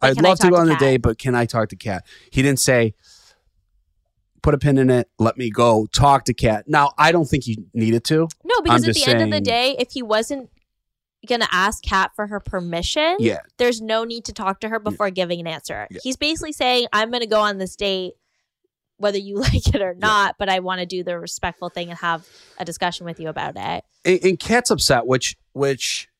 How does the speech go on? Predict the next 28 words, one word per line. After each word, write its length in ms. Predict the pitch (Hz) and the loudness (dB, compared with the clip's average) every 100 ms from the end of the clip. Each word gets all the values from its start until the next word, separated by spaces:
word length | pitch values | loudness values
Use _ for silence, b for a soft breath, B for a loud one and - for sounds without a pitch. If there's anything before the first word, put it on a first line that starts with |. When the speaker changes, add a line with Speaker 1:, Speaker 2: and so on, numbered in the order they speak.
| _ _ _ | _ _ _
Speaker 1:
she 180 | - 208 | -6 -6
could 320 | 190 - 110 | -6 -2 -2
be. 260 | 98 107 131 | -2 -6 -8
She 240 | - - 143 | -10 -8 -4
should 300 | - 233 208 | 0 0 0
be. 80 | |
If 100 | - | -4
she, 100 | - 554 | 0 0
Speaker 2:
Yeah, 40 | |
Speaker 1:
if 40 | 226 | 0
Speaker 2:
she's 120 | 262 | 0
Speaker 1:
she's 140 | 156 | -2
a, 20 | - | -4
Speaker 2:
into 160 | 427 392 | -4 0
Speaker 1:
there's 160 | 151 | 0
Speaker 2:
him. 60 | 156 | 2
Speaker 1:
nothing, 340 | 170 - 165 | 0 2 0
there's 160 | 143 139 | 0 -2
nothing 240 | 156 175 | -2 0
wrong 180 | 143 131 | 0 0
with 60 | 120 | -2
being 220 | 123 113 | -2 -2
upset. 280 | 107 113 101 - | -2 -6 -8 -6
I 80 | 120 | -2
mean, 160 | 120 | 0
but, 220 | 113 117 _ b b b b b _ _ _ _ _ _ _ - | 0 -4 _ b b b b b _ _ _ _ _ _ _ -4
you 140 | 123 | -2
know, 300 | 110 98 90 | 0 -4 -8